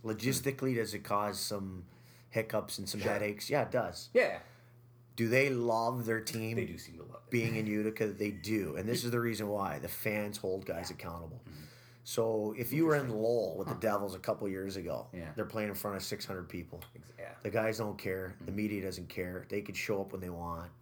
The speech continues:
Speaker 1: There's no,
Speaker 2: Mm-hmm.
Speaker 1: you know, if a guy does not play well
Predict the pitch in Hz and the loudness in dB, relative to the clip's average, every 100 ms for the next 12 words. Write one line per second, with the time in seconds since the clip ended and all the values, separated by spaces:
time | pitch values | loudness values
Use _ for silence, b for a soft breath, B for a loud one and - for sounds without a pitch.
0 | - 95 92 104 95 90 92 - - 107 | -12 -8 -6 -4 -2 -4 -8 -16 -10 -6
1 | 95 - 110 107 101 107 120 127 95 101 | -6 -6 -8 -4 -4 2 4 4 2 -2
2 | 107 B B B B - 98 110 117 - | -4 B B B B -6 0 2 2 2
3 | 101 110 107 80 53 - | 2 4 4 0 -2 -8